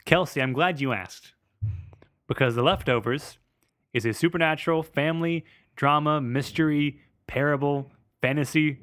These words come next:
thriller T V show, et cetera, et cetera, that ran on H B O for three seasons between twenty fourteen and twenty seventeen. Created by Damon Lindelof of Lost and Tom Perrotta, based on Perrotta's novel of the same name,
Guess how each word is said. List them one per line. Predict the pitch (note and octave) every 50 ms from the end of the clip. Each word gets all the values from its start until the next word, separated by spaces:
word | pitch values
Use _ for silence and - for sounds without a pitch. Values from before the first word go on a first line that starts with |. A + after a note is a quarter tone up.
| - -
thriller | - - B2+ C3+ C#3+ D3 D3
T | C3+ - C#3+ C#3 C3+
V | C#3 C#3 C#3
show, | B2+ - C#3 B2+ B2 B2 A#2+ A#2+ A#2 - _ _ _ _ _ _ _ _ _
et | - A#2
cetera, | - - C#3 C3+ C#3 C3
et | B2 -
cetera, | B2+ A2+ G#2+ A2 G#2+ G#2 - _ _ _ _ _ - - _ _ _ _ -
that | A#2+ A#2+
ran | B2 C#3 C#3+ C#3
on | C3+ C#3
H | E3 D#3+ -
B | F3+ E3 C3+ B2
O | B2+ B2
for | - B2+
three | A2+ - B2+ C#3+ F3 F3
seasons | - - B2 A2+ G2 G2 G2+ G2+
between | G2+ A2 - - C3 A#2+ A2+ A2 G#2+
twenty | - - D3 D#3+ E3
fourteen | - - F3+ F#3 E3 - G3+ G#3 -
and | C3 -
twenty | _ C#3 D3+ D3 _
seventeen. | B2+ A#2 _ _ _ _ _ _ _ _ _ _ _ _ _ _
Created | - D#3 E3 F3+ F#3 D3 B2
by | C3+ B2+ A#2+
Damon | A2+ A#2+ B2+ C3 C3 C#3 C#3 B2
Lindelof | A2+ G#2+ G2+ A2 B2+ C3+ - - -
of | C3+ A#2+ A#2
Lost | A2 G#2+ G2 G2+ A#2+ C3 - - - _ _ _ _ _ _ -
and | A#2 -
Tom | - C3 B2 A2+
Perrotta, | A#2+ A#2 A2 A2 G#2+ A#2 C3+ D3 C3
based | - B2 B2 - B2+
on | A2+ A2+ A2 -
Perrotta's | - - B2+ B2 A#2+ A2
novel | A#2+ A#2+ A2+ A2+ A2+ A2
of | G#2+ G2+
the | -
same | - A#2 A2 A2
name, | G#2 G2+ G2 F#2+ G2 G#2 G#2+